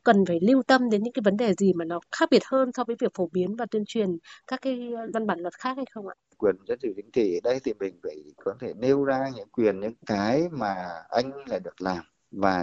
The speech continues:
Speaker 2: những cái mà vi phạm. Đúng là đặc biệt là bây giờ những cái mà anh lạm dụng hay là vượt quá hay là lợi dụng cái, cái quyền để mà làm những cái điều nó phương hại đến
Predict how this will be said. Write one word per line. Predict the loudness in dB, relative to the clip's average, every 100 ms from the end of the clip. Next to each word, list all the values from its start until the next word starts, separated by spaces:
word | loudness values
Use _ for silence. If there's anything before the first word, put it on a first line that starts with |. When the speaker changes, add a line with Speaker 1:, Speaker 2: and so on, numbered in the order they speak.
| -4
Speaker 2:
những | -8 -4
cái | -4 -4
mà | -4 0
vi | 2 2
phạm. | 0 -8 -6
Đúng | -6 -4
là | -4
đặc | -2
biệt | 0 0
là | 0
bây | 0 2
giờ | 0
những | -2 -4
cái | -2 -2
mà | -2 -6 -6 -18 -10
anh | -2
lạm | -2 -2 -2
dụng | -2 -2 -6
hay | -4
là | -4
vượt | -2 -4 -4
quá | -6 -4 -4 -6 -10 _ _ -14 -8
hay | -6
là | -4
lợi | 2 2 2
dụng | 0 -2 -4 -16 -10
cái, | -6 -6 -6 -6
cái | -4
quyền | 2 2 2 -4
để | -8 -8
mà | -8 -12 -14 _
làm | -10 -4 -2 -2 -2
những | -2
cái | -2
điều | 2 4 4 2
nó | -2 -6 -6 -4 -4 -2
phương | -4
hại | -4 -6 -6
đến | -2 -2 -2